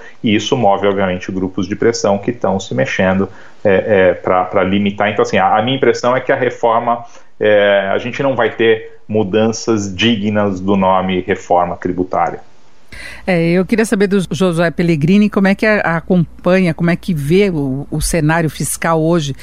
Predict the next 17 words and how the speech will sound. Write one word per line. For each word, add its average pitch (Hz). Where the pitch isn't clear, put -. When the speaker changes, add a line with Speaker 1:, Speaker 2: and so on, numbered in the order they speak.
Speaker 2:
do 185
país, 175
sendo 190
que -
a 208
ife 202
acompanha 202
muito 220
de 233
perto 190
e 151
tem 190
as 185
projeções 160
próprias, 175
inclusive 165
trabalhando 180